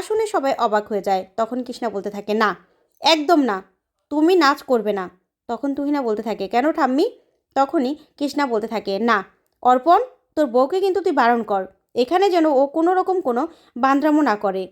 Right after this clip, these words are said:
তখনই অর্পণ বলতে থাকে, "থাক না তুহিনা, তোমাকে এখানে নাচ করতে হবে না।" তখন তুহিনা বলতে থাকে, "কেন?"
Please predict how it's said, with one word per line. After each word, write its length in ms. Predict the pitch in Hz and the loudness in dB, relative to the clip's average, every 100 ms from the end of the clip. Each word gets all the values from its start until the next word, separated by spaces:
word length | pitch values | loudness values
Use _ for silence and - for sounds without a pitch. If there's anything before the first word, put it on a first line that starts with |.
| _ _ - | _ _ -4
তখনই 280 | 240 294 285 | -2 0 0
অর্পণ 240 | 240 247 220 | 0 -2 -4
বলতে 200 | 202 214 | -6 -6
থাকে, 200 | 214 202 | -8 -6
"থাক 200 | 220 214 | -6 -2
না 100 | 311 | -2
তুহিনা, 300 | 311 262 285 466 - _ _ - | 0 0 0 -2 -6 _ _ -2
তোমাকে 240 | 285 311 359 | 0 0 -2
এখানে 200 | 349 381 | 0 2
নাচ 180 | 254 - | 2 0
করতে 220 | 262 262 | -4 -4
হবে 220 | 240 196 | -4 -4
না।" 120 | 196 185 _ _ - | -6 -8 _ _ -10
তখন 200 | 254 294 285 | -6 -4 -2
তুহিনা 240 | 285 277 | -2 -4
বলতে 200 | 226 208 | -4 -4
থাকে, 220 | 208 208 208 | -6 -8 -4
"কেন?" 240 | 254 262 | -2 2